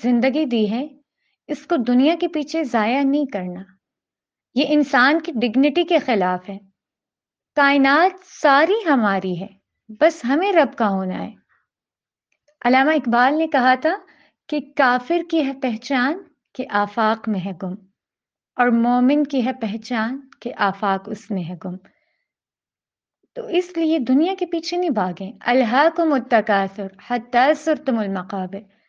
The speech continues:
कसरत ने हमें हलाक कर दिया, यहाँ तक कि हम कब्रों तक पहुंच गए। अल्लाह से बहुत दुआ किया करें कि अल्लाह मुझे हकीर चीज नहीं चाहिए, मुझे हमेशगी वाली जन्नत चाहिए।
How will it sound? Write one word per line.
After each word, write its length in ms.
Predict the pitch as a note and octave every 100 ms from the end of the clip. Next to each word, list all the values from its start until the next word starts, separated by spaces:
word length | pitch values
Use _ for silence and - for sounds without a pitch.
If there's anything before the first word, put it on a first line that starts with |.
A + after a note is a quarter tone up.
| _ _ _ -
कसरत 440 | C4+ E4+ E4+ F4
ने 60 | E4
हमें 220 | D4 D4
हलाक 460 | A#3 A3 A3+ E4+ E4+
कर 160 | D4
दिया, 300 | G#3 F#3+ F3 _ _ _ _
यहाँ 240 | G#3+ B3+ D#4+
तक 180 | D#4 -
कि 100 | D4
हम 160 | C#4+
कब्रों 400 | C#4 C4 A#3+ E4
तक 200 | E4+ D4
पहुंच 380 | - G#3 F#3+ F#3
गए। 200 | - G#3+ _ _ _ _ _ _ _ _ _ _ _ _ _ _ -
अल्लाह 240 | D4 F4
से 160 | F4 F4+
बहुत 300 | C#4+ C4 F4
दुआ 260 | C4 A3 G3
किया 260 | A3+ G3+
करें 240 | G3+ A3 A3+
कि 100 | B3
अल्लाह 220 | C4 D#4
मुझे 300 | C#4+ B3+ D#4
हकीर 480 | B3 B3 C#4+ D4+ E4
चीज 400 | E4+ E4+ F4 -
नहीं 200 | D#4+ F4+
चाहिए, 500 | F#4+ A3+ F3+ F#3 F#3 _ _ _ _ _ _ _ _ _ _ _ _ -
मुझे 380 | B3 C#4+ F4 E4
हमेशगी 800 | A3+ G#3+ B3+ C#4 D4+ - - F4+
वाली 300 | D#4 C4+ A#3+
जन्नत 400 | A#3 F#3+ F#3+ F#3+
चाहिए। 440 | - F#3+ F#3 G3+